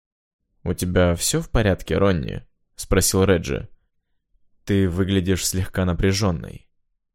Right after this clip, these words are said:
«Ну, прости», громко вздохнула она.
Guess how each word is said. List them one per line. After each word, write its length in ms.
«Ну, 180
прости», 520
громко 420
вздохнула 540
она. 320